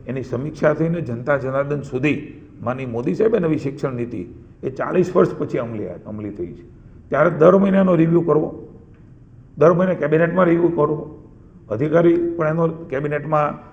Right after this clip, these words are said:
રિવ્યૂ કરીને દર મહિને માહિતી આપે કે આપણો કેટલો પ્રોગ્રેસ કર્યો ને એનો કેટલો, અ, ફાયદો એ નીચે સુધી મળ્યો છે. એટલે આ એક ખૂબ મોટો મહત્વનો સુધારો છે. ત્યારે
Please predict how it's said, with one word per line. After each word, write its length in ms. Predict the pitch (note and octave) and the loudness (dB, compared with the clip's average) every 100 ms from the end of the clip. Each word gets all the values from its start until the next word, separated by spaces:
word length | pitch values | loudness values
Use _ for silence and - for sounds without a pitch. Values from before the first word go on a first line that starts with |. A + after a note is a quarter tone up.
| - - | -18 -4
રિવ્યૂ 220 | A#2+ C#3+ | -2 -2
કરીને 360 | C#3+ D3 D3 C#3 | -2 -2 -2 -2
દર 240 | B2 C3+ | 0 0
મહિને 340 | C3+ C3 C#3+ D3 | 0 -4 -4 -2
માહિતી 460 | C#3 C#3 C#3+ D#3 | -2 0 0 0
આપે 260 | D3 D3 D3+ | 0 0 -4
કે 100 | E3 | -4
આપણો 240 | C#3+ C#3+ | -6 -6
કેટલો 280 | D3 C#3+ C#3+ | -8 -6 -8
પ્રોગ્રેસ 420 | C3 B2+ C3+ C3 | -4 -4 -2 -4
કર્યો 200 | D3 D#3+ | -6 -8
ને 120 | G3 - - - - - - - | -8 -10 -18 -20 -20 -20 -20 -6
એનો 120 | D3 | -4
કેટલો, 320 | D3 C#3 E3 | -4 0 2
અ, 480 | D3 - - B2 A2 | 2 -2 -6 -4 -4
ફાયદો 580 | - B2+ D3 D3+ A#2 - | -4 2 2 4 0 -2
એ 80 | B2 | -8
નીચે 280 | C3 C3 C#3+ | -8 -2 -2
સુધી 240 | C3 C3 | -2 -4
મળ્યો 340 | A2+ A2+ D3+ D#3 | -4 4 6 6
છે. 180 | - | 2
એટલે 400 | F2 - - - | -6 -10 -18 -8
આ 40 | A#2 | -6
એક 200 | C3+ - | -6 -6
ખૂબ 140 | D3+ | -6
મોટો 240 | D3+ D3+ D3+ | -4 -2 -2
મહત્વનો 500 | C3 C#3+ D#3 E3 D#3+ | 2 0 0 -2 -2
સુધારો 400 | C3+ C3 B2+ A#2 | 0 0 0 0
છે. 160 | A#2 | -4
ત્યારે 340 | B2 B2+ A#2+ | -4 -2 -2